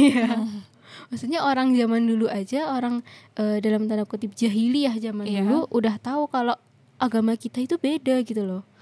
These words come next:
Speaker 1: Kenapa sekarang, eh, tiba-tiba ada pernyataan kalau semua agama itu sama,
Speaker 2: Sama.
Speaker 1: kayak gitu? Itu kan, eh, patut dipertanyakan gitu loh.
Speaker 2: Padahal tuh yang bilang kalau, eh, ngerti udah beda agamanya itu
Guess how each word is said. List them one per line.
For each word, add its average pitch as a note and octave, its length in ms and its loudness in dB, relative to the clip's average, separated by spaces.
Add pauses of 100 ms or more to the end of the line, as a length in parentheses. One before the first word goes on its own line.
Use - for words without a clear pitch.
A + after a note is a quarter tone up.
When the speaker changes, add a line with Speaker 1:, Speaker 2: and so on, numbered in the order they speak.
(680)
Speaker 1:
Kenapa A3+ 440 -2
sekarang, C4 560 -6
eh, G#3 520 -4 (360)
tiba-tiba G#3+ 440 -4
ada A#3 180 -2
pernyataan A3 560 -6
kalau B3 240 -6 (380)
semua A3 280 -4
agama G#3 260 -4
itu G#3 140 -8
sama, B3+ 140 -12
Speaker 2:
Sama. B3 280 -6 (120)
Speaker 1:
kayak G#3+ 240 -12
gitu? - 160 -18
Itu A3+ 140 -8
kan, C#4+ 260 -8 (640)
eh, G#3 340 0
patut C4 320 -4
dipertanyakan A#3 840 -2
gitu G#3 160 -4
loh. F#3+ 240 -4 (480)
Speaker 2:
Padahal B3 300 -6
tuh C#4+ 120 -10
yang A#3+ 380 -6
bilang G#3 440 -8 (640)
kalau, G3+ 480 -8
eh, G#3+ 120 -6
ngerti G#3 460 -10
udah G3+ 240 -6
beda G3 400 -4
agamanya G3 580 -10
itu C4 220 -10